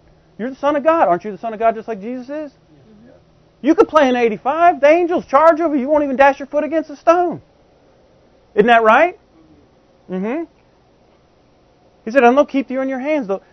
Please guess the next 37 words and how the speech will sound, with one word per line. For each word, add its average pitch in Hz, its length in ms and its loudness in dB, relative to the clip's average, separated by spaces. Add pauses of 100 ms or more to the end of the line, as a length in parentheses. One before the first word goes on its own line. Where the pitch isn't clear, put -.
(100)
they'll 214 80 4
bear 185 260 6
you 220 160 0
up 277 140 4
lest 185 200 -8
you, 202 60 -2
at 190 260 -2
any 285 460 4
time," 180 580 0
he's 139 160 -14
quoting 175 320 0
the 185 60 -4
word 233 360 4
out 151 100 6
of 160 80 -4
Psalm, 214 340 -4
Psalm 160 240 -4
ninety-one, 202 420 -4
"At 147 80 -6
any 233 220 2
time 302 340 -2
you 202 120 -6
wouldn't 226 160 -4
even 185 120 -6
dash 214 220 4
your 226 80 -10
foot 226 160 -6
against 220 240 -10
a 214 60 -18
stone." 190 340 -8 (1700)
And 220 160 -6
Jesus 254 500 -6
answered 254 400 -8
and 202 100 -10
said 214 180 -6
unto 208 200 -6
him, 180 400 -8